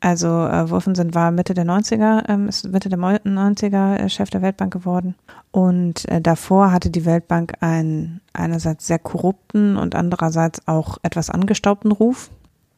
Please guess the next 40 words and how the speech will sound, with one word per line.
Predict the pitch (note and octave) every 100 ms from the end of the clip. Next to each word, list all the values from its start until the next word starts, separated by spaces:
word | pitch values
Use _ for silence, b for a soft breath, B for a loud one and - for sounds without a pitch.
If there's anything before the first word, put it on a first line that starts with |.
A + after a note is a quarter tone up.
| - -
Also | - F3+
es | F3+ -
gab, | D#3+ - - b -
äh, | F3 - - -
die |
Vergabe | F3 F3+ F3 F3+
der | F3
Projekte | - F3 F3 - E3+
war | E3+
nicht | E3+ -
unbedingt | F3 E3 F3 D#3+
nach | F3+
Effizienz | D#3+ - E3+ F3 F3 -
und, | E3+ E3 -
äh, | D#3+ E3+ - - - -
und | E3+ E3 E3
Nützlichkeitskriterien. | F#3 G3 G3+ - F#3+ F#3 - F#3 - F#3 F#3 F3+ F3+ F#3 B B B B
Äh, | - E3
die | E3+
Präsidenten | - E3+ D#3+ F3 F#3+ F#3
der | F3 D#3+
Weltbank | E3 D#3+ E3+ E3
waren | E3+ E3 E3+
eben | E3 E3 -
auch, | E3 F3 -
haben | F3
sich | F3 - - _
ja | F3+ E3+ E3+
wenig | F3+ F3
ökonomisch | F3 F#3 F3+ D#3+
und | F3
sehr | E3+
politisch | - F#3 G#3+ A3
verhalten, | G3 F3+ F#3+ F3+
würde | F3
ich | F3
sagen. | F3 E3+
Also | E3 D#3+
haben | F3+
eben | E3 D#3+